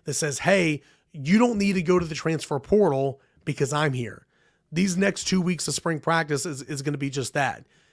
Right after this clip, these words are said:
Can Khalifa Keith or Deshaun Bishop prove that Tennessee doesn't need to go out to the transfer portal and find a running back? 'Cause right now I would say no, but you still have some time. And then finally, we will end with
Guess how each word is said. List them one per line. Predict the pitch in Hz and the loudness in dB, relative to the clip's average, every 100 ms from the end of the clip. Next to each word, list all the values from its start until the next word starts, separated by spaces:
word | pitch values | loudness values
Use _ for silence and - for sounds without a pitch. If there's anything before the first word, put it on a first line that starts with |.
| _ | _
Can | - 139 | -8 -6
Khalifa | 135 147 180 208 | -4 -2 0 -2
Keith | - 180 175 | -2 -4 -2
or | 156 | -6
Deshaun | 139 - 165 175 | -4 -2 0 0
Bishop | 156 - 160 139 | 0 0 -2 -8
prove | - 170 151 139 | -4 0 0 0
that | 131 123 | -4 -6
Tennessee | 143 127 147 | -6 -6 -8
doesn't | 131 139 160 156 | -6 -6 -4 -4
need | 147 | -4
to | 143 | -4
go | 139 135 135 | -4 -2 0
out | 139 139 - _ _ _ - | 0 -2 -8 _ _ _ -6
to | 147 | -4
the | 139 | -2
transfer | - 147 135 139 | -2 -2 -2 -6
portal | 127 151 139 135 | -4 -2 -2 -2
and | 123 | -4
find | 135 131 | -6 -6
a | 123 | -6
running | 127 120 | -6 -6
back? | 107 80 - _ _ _ _ _ - | -10 -14 -18 _ _ _ _ _ -8
'Cause | 143 | -4
right | 117 175 196 | 4 4 4
now | 175 185 | 4 4
I | 170 | 2
would | 160 | 0
say | - 156 | 0 0
no, | 147 156 120 120 - _ _ _ - | 2 2 0 -6 -20 _ _ _ -2
but | 143 135 131 - - - _ _ _ - | 0 0 -2 -8 -10 -14 _ _ _ -8
you | 113 | -4
still | 156 135 | -2 0
have | 139 | 0
some | 127 131 | -2 -10
time. | 131 131 107 117 _ _ _ - | -6 -6 -8 -14 _ _ _ -2
And | 208 | 4
then | 202 | 4
finally, | - 208 208 202 | 6 4 6 4
we | 170 190 | 2 0
will | 185 180 180 180 175 - - | 0 0 2 0 0 -4 0
end | 190 202 170 | 2 2 2
with | 151 151 131 - - | 0 0 -2 -10 -20